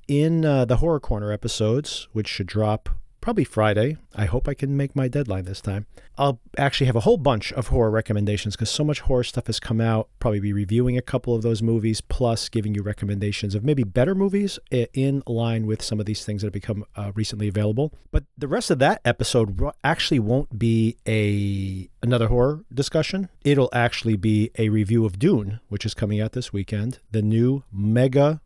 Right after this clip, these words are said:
budgeted Dune, which has already opened overseas and, uh, is making a lot of money overseas, by the way, and has gotten pretty rapturous reviews since it premiered at the film festivals. But I'm still a little skeptical about it, and maybe it's just bad advertising,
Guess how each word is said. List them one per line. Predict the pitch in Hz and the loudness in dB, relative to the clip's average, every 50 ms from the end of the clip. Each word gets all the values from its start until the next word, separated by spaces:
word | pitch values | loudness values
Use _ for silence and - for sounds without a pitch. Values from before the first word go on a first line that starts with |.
| _ - 98 | _ -12 -6
budgeted | 98 95 123 123 110 113 110 117 117 117 - - | -2 0 2 2 2 2 2 2 0 -2 -4 -4
Dune, | 101 110 117 107 104 117 151 151 - - - | -2 0 0 2 0 -2 -4 -8 -10 -12 -4
which | - 120 143 - - | 0 0 2 4 4
has | 147 127 143 | 2 2 2
already | 143 139 143 151 151 147 147 - | 2 2 4 4 4 2 2 0
opened | 131 135 - 127 113 117 | 0 0 2 2 2 2
overseas | 107 104 110 - - 180 175 175 170 - - - - | 0 0 -2 0 2 2 2 2 2 0 -6 -6 -2
and, | 113 117 117 113 110 107 110 | 0 0 2 2 2 2 2
uh, | 107 | 2
is | 107 107 | 2 2
making | 127 135 117 113 107 | 2 2 2 2 4
a | |
lot | 123 160 143 | 4 4 4
of | 110 | 4
money | 110 107 104 120 | 2 0 0 0
overseas, | 120 107 113 - - 113 107 98 | 0 -2 -2 -2 0 -2 -2 0
by | - 107 104 | 0 0 0
the | 104 104 | 2 2
way, | 107 117 143 165 - - - | 2 2 0 0 -4 -6 -6
and | - 117 | -4 -4
has | 120 110 | -4 -2
gotten | 107 131 107 117 120 117 120 - - - - | -2 -2 -2 -2 -2 -4 -4 -6 -12 -6 0
pretty | - - - 247 285 262 240 208 | 0 2 2 2 2 2 2 4
rapturous | 151 151 151 - - - 131 120 - | 4 4 4 2 2 0 -2 0 0
reviews | 123 117 107 123 131 120 110 110 113 | 0 0 2 2 2 2 2 2 0
since | - 120 110 - 113 | -2 -4 -4 -4 -4
it | 101 - - | -6 -8 -8
premiered | - - 110 107 113 110 107 104 | -6 -4 -2 0 2 2 2 0
at | 110 107 - | -2 -6 -8
the | - | -10
film | - - 135 135 131 | -4 -2 -2 -2 0
festivals. | - 110 104 104 - - 107 104 104 104 110 107 - - | 0 0 0 0 -2 -2 -2 0 0 0 0 -2 -6 -6
But | 117 98 123 127 | -4 -2 -2 0
I'm | - 131 185 196 | 0 0 0 -2
still | - - - 196 | -2 -2 0 2
a | 190 | 2
little | 170 175 175 | 2 2 0
skeptical | - - 139 - - - - 156 | 0 0 -2 -2 -2 -4 -2 -2
about | 151 135 147 143 143 | 0 2 2 2 2
it, | 151 - - | 0 -2 -2
and | - 107 113 | -4 -2 0
maybe | 123 127 120 | 2 2 0
it's | 107 - | 0 -2
just | - 104 - - | -4 -4 -2 0
bad | 113 110 107 104 - - | 0 0 0 0 -2 -4
advertising, | 107 101 113 - - 117 113 107 117 117 113 | -4 -2 -2 -2 -2 0 0 0 0 -2 -4